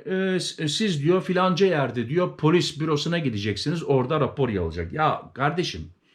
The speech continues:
memur bey, bu adamlar on beş dakika evvel soyulmuş. Zaten şok içinde, panik içinde. Yani adamları elli kilometre geri bir şehire gönderiyorlar. Gece yarısı saat üç olur mu?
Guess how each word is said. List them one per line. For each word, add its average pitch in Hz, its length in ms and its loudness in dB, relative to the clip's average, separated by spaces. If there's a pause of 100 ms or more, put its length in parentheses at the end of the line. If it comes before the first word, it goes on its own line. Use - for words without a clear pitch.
(760)
memur 160 320 4
bey, 87 200 -2
bu 160 160 2
adamlar 147 680 2 (760)
on 165 200 6
beş 151 200 2
dakika - 260 -2
evvel 127 320 2
soyulmuş. 120 680 2
Zaten 147 460 0
şok 113 340 -2
içinde, 147 420 0
panik 156 380 -4
içinde. 165 500 0 (300)
Yani 131 400 2 (240)
adamları 156 520 4
elli 156 380 0
kilometre 143 540 2
geri 139 360 2
bir 147 60 0
şehire 107 380 2
gönderiyorlar. 175 640 4
Gece 120 300 0
yarısı 143 340 0
saat 120 440 0
üç 131 300 2
olur 113 300 2
mu? 135 280 2